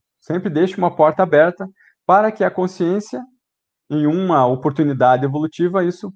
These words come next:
possa, é, servir aí de reconexão com os colegas evolutivos.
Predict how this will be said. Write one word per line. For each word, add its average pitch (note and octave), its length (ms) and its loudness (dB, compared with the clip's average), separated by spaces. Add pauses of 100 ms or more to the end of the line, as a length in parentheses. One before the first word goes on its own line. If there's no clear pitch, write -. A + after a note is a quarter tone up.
possa, D#3+ 520 0 (400)
é, B2+ 340 -2
servir F#3 760 0
aí C#3+ 280 2
de C#3 280 -4
reconexão F#3 1000 -2 (320)
com D3 320 -2
os C#3 140 -6
colegas C3 420 0
evolutivos. B2 840 -8